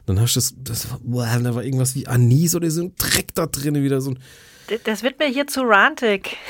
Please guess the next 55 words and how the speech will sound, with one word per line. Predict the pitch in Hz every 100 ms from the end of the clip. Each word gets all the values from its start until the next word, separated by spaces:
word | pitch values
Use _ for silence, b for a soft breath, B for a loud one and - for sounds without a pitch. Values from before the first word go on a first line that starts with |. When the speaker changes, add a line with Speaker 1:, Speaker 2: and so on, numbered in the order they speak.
| 143
Speaker 1:
Ja, | 160 175
aber | 170
es | 156 -
nervt | 127 131 160 214 220 -
ab, | 196 214
Speaker 2:
Ich |
Speaker 1:
Mann. | 220
Dann | 214 226
mach | 233
Speaker 2:
weiß. |
Speaker 1:
doch | 214 247
einfach | 240
mal | 240
eine | 254 254
Gulaschsuppe | - 294 294 - 269
mit | 262 247 - _ _
Gulasch, | - 320 294 285 285 330
Speaker 2:
Erzähl |
doch | 339 277
mal | 277 254
was | 247
Speaker 1:
Paprika | 247 226
Speaker 2:
Schönes. | 214 214 226 185
Speaker 1:
und | 180
fertig. | - - 156
Speaker 2:
Du | 117
warst | 247 -
zum | 214
ersten | 202 208 208
Mal |
mit | 190 190
dem | 185
Flynn | - 196 185
alleine | 165 151 156 156
Speaker 1:
Ja, | 127 170
Speaker 2:
unterwegs. | 196
Speaker 1:
Flynn | 185 240
war | 214
super. | 254 302 123 104
Speaker 2:
Ja, | 170 - _ _
das | -
Speaker 1:
Flynn | 117 160
Speaker 2:
find | 226
ich, | 180
das | 175
Speaker 1:
hat |
Speaker 2:
find | 277
ich | -
toll. | 294 339 247 - - -
Speaker 1:
klasse | 160 185 202
mitgemacht. | 202 202 190
Flynn | 175 165 165
hat | 156 - -
mit | - 147 214
Speaker 2:
Mega. | 220 294 190 180 147